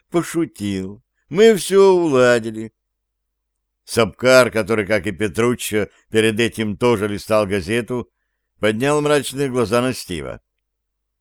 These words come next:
«Здесь да, а вот в Нормунде нет.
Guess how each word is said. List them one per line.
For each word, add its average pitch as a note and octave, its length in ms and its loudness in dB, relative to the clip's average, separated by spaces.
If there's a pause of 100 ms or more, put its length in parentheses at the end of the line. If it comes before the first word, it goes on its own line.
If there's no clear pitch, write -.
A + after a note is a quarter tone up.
(220)
«Здесь G2 640 0
да, A2+ 540 2 (640)
а F#2 120 -6
вот C#3+ 280 2
в B2+ 100 -4
Нормунде C#3 760 -2
нет. B2 400 -4